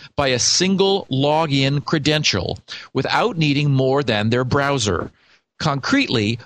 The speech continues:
Open I D aims to enable individuals to post blog comments and log into social networking sites without having to remember multiple passwords. Parens, of course, local password store utilities already do that. More on this later.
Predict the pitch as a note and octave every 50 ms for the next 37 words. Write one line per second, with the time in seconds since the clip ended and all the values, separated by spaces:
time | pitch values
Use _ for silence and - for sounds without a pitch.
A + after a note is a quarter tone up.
0 | - _ C3 D#3 E3 F3 E3 D#3+ D#3+ E3+ F3 C#3+ D#3+ E3 D#3+ D3 C3+ C3+ C#3+ D3
1 | - - C#3+ B2+ A#2+ B2 B2+ C3 A#2+ B2+ B2+ B2 A#2 A2+ A2 G#2+ F#3 G#3 F#3 G3+
2 | G3 F#3+ F#3 F#3 F#3+ F3+ - - _ - - - - C#3+ - - D#3+ E3+ D#3+ D#3+
3 | - - - A2+ A2+ A#2+ C3 D3+ F#3 A3+ G3+ - - - D3+ D3 C#3+ C#3 C3+ C3+
4 | D3 - - - A2 A2 A2+ A#2+ B2+ C#3 E3 F#3+ F3+ D#3 D#3 D3 D3+ D3+ - D#3
5 | C#3+ D3+ - F3 C#3+ C#3 C#3+ C#3 D#3+ D#3+ F#3 F3+ D#3+ - - A#2+ A2+ A#2 A#2 C3
6 | A2+ C3 B2+ A#2+ B2+ C3+ C#3+ D3 E3 E3+ D#3+ E3 D3+ C#3 C#3 C3+ C3 C3 D3 E3
7 | D#3+ C#3 B2 A2+ B2 B2+ A#2 - - - A#2+ B2+ C#3 D3+ E3 D#3+ C3+ D#3 D#3+ D#3
8 | - F3+ F3+ F#3 F3+ - - A#2+ F#2 D2+ - - - - - - _ - - -
9 | - C3 C3 A#2+ A2+ A2 A2 G#2+ - - G2+ - - - G3+ G3+ F3 D#3 E3+ -
10 | - - - - - - - - A#2 C3+ D#3+ - - E3+ C#3+ - D#3 D3+ C#3+ D3+
11 | - - C#3+ C#3+ C#3 - - - D3 C3+ C3+ C3 C3+ C3 C3 - - D#3 C3+ B2
12 | A2+ A#2+ A2 - - - G#2+ G#2+ A2+ A2+ A2+ G#2+ - G#3+ A3+ F#3+ F#3+ F3 E3+ E3
13 | - - - - - _ _ - A#2+ A#2+ A#2+ A#2 A2 A2+ A#2+ A#2 - C#3 D3 C#3+
14 | B2 G2 E2 -